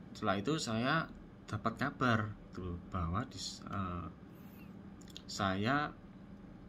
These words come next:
eh, saya dipanggil di kantornya Wings ya, di S M S, di te-, eh, di telepon untuk ke kantornya Wings yang di, ada di Embong Malang. Ya dong, saya datang. Terus saya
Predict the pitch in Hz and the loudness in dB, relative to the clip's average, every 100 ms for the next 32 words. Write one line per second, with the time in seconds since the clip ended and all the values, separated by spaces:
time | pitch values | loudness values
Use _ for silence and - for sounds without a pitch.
0 | - - 104 101 95 107 123 120 - - | -12 -2 0 2 2 2 2 0 -8 -14
1 | - - - 107 - 107 98 101 160 147 | -16 -14 -2 -2 4 6 6 6 4 4
2 | 113 113 104 101 101 98 92 98 143 180 | 4 4 4 4 4 4 4 4 4 2
3 | - 92 - - 98 90 95 95 101 101 | -2 -2 -4 -2 0 0 0 0 0 0
4 | - - 104 104 107 107 107 104 98 98 | 0 -2 0 4 4 4 2 4 4 4
5 | 104 135 170 - - - - - - - | 4 4 2 -2 -12 -14 -14 -12 -12 -2
6 | 113 110 107 165 - 135 139 - 110 107 | 2 2 2 0 0 0 0 4 4 6
7 | 120 117 127 113 107 95 - 101 104 104 | 4 6 6 8 6 6 2 0 0 0
8 | 95 92 110 104 107 - 95 87 87 87 | 0 0 -2 0 -2 -2 -2 0 2 4
9 | 87 82 80 - - - - - - - | 4 2 0 -6 -12 -14 -14 -12 -12 -12
10 | - - - - 98 98 117 - 98 98 | -12 -12 -4 2 4 6 4 4 2 2
11 | 98 98 - 110 113 120 135 147 156 175 | 2 -2 -2 4 6 6 4 2 0 -2
12 | - - - - - - - - - - | -6 -14 -14 -14 -12 -12 -12 -12 -12 -12
13 | - - - - - - 101 - 92 95 | -14 -14 -14 -14 -14 -6 -2 0 2 2
14 | 98 95 95 | 2 4 2